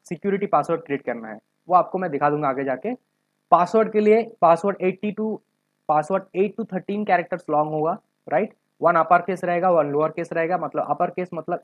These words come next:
एक capital letter, एक small letter, एक numeric value मतलब एक number और एक special character, ठीक है? जैसे कि एट द रेट हो गया, हैश हो गया,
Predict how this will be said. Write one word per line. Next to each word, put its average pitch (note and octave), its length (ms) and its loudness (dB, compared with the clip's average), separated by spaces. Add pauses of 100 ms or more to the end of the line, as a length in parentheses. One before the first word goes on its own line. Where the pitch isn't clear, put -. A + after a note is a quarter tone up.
एक D#3 160 -6 (260)
capital D#3+ 360 -2
letter, F3+ 340 -2
एक - 120 -10
small D3 300 -2
letter, F3 280 -4 (260)
एक C3+ 120 -8
numeric E3+ 500 -2
value F3+ 280 -2
मतलब C#3 220 -8
एक C#3 100 -8
number E3 400 0 (380)
और A#3 100 4
एक B3+ 80 0
special F#3 320 -4
character, C3 400 -2 (380)
ठीक G3+ 120 -2
है? B3+ 80 0
जैसे F3 260 -4
कि E3+ 320 -8
एट D#3 100 -2
द D3 80 -10
रेट D#3 200 0
हो D3+ 100 0
गया, D3 220 0
हैश C#3 320 0 (200)
हो C3+ 60 -8
गया, C3+ 320 -2